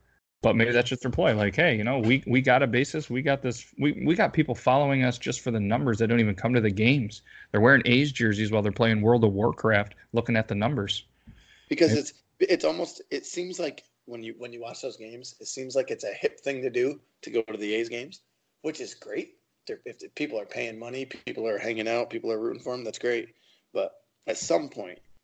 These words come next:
Speaker 2: through the course of this, and it's not like they haven't made the playoffs. They made the playoffs many times in the last, you know, two decades.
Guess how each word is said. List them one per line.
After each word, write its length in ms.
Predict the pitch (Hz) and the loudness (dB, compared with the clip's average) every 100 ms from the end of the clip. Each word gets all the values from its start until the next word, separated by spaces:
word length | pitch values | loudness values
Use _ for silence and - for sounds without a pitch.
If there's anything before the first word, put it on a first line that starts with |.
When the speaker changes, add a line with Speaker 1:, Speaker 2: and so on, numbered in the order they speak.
| _ | _
Speaker 2:
through 100 | 127 | -12
the 100 | 113 | -12
course 300 | - 127 110 | -6 -6 -4
of 80 | - | -10
this, 140 | - | -12
and 560 | 135 113 107 107 113 110 | -12 -12 -12 -14 -12 -10
it's 80 | 107 | -4
not 120 | 113 | -2
like 120 | 107 - | -2 -2
they 80 | 101 | -4
haven't 200 | 104 104 | -4 -8
made 120 | 104 | -12
the 40 | |
playoffs. 360 | - 107 95 - | -4 -4 -4 -10
They 80 | 98 | -14
made 180 | 104 | -12
the 40 | 95 | -10
playoffs 500 | 113 95 95 - - | -8 -6 -8 -14 -14
many 200 | 113 101 | -14 -12
times 360 | 95 104 101 - | -10 -10 -12 -16
in 140 | 101 | -16
the 60 | 101 | -10
last, 320 | 101 95 - - _ _ _ | -10 -10 -14 -20 _ _ _
you 160 | 110 90 | -12 -12
know, 60 | 92 104 - _ - | -14 -20 -20 _ -6
two 100 | 117 | 2
decades. 360 | 113 - - | 2 2 -6